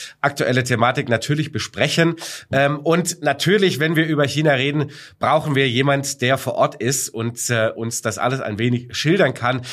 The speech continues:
Deswegen ist uns aus Peking zugeschaltet, ich freue mich sehr,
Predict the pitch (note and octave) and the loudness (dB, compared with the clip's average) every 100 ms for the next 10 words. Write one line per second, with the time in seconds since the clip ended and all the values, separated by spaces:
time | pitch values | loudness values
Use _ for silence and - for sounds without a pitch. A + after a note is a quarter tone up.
0 | - - E3 C#3 E3 E3 E3 F#3 F#3 - | -6 0 0 2 0 0 0 -2 -2 -2
1 | D#3+ E3 - C3 C#3 - D#3+ D#3 C3 D#3 | -2 -2 0 2 2 -2 -2 0 -2 -4
2 | C#3 B2+ B2+ B2+ A#2 - G2 C3+ D3+ C3 | -4 -2 -2 -4 -8 -10 0 2 4 0
3 | A#2 B2 B2+ | -2 0 0